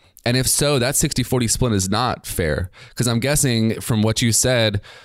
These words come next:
you're not paying yourself a salary. Like, 'cause obviously this money's coming out of your own pocket. <laughs> So even if you were paying yourself a salary, you're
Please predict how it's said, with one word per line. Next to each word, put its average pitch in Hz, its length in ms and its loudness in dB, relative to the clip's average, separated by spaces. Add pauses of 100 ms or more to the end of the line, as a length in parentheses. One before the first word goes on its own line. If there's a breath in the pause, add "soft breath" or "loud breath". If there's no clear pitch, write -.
(140 loud breath)
you're 113 240 2
not 123 260 0
paying 117 240 2
yourself 104 400 0
a 107 60 0
salary. 85 520 0
Like, 85 180 0
'cause 104 260 0
obviously 104 340 0
this 101 140 0
money's 107 200 2
coming 107 200 0
out 95 60 2
of 95 60 0
your 98 140 4
own 92 100 0
pocket. 113 460 0
<laughs> - 100 0
So - 160 -2 (340 loud breath)
even 160 180 0
if 135 80 0
you 123 120 2
were 131 200 2
paying 110 240 2
yourself 107 320 0
a 101 40 -2
salary, 101 640 2 (360 loud breath)
you're 110 340 0